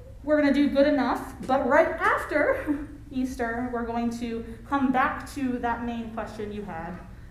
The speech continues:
Um, and I'm toying with the idea of naming that, uh, that sermon series Wordle. Why not,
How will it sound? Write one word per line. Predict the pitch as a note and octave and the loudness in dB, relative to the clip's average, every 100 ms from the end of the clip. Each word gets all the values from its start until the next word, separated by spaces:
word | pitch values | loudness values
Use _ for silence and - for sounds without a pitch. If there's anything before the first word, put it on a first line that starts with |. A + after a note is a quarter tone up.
| - | -16
Um, | G3 F#3 F3 F#3+ A3+ | -12 -8 -8 -8 -6
and | A3+ | -4
I'm | - A3 A#3 | -2 -2 -4
toying | - C4+ B3+ | -4 -2 0
with | A#3+ C4+ | 0 0
the | A3+ | -2
idea | G#3+ G#3+ G#3 G#3 | -2 -2 -4 -4
of | G3+ G3+ | -6 -6
naming | G3+ G#3 G#3 G3+ | -6 -6 -6 -6
that, | F#3+ F#3 F#3+ - - - - - - - - - - G3 | -4 -4 -6 -10 -14 -12 -12 -16 -16 -18 -18 -18 -16 -12
uh, | F3+ D#3 E3+ F3+ - - - | -10 -10 -12 -12 -16 -18 -10
that | A3 F#3+ - | -8 -6 -8
sermon | B3 G#3+ G#3+ G#3+ | -8 -6 -4 -6
series | A3+ G3+ F#3+ F#3 F3+ | -6 -6 -4 -6 -8
Wordle. | E3+ F3 A#3 F#4 - - - - - - - - - - - - - - - - - - G3+ | -8 -4 -2 -2 -4 -10 -14 -14 -16 -18 -18 -18 -18 -16 -16 -18 -16 -16 -14 -14 -14 -12 -8
Why | A3 G#3+ | -8 -6
not, | G3+ G3+ | -6 -8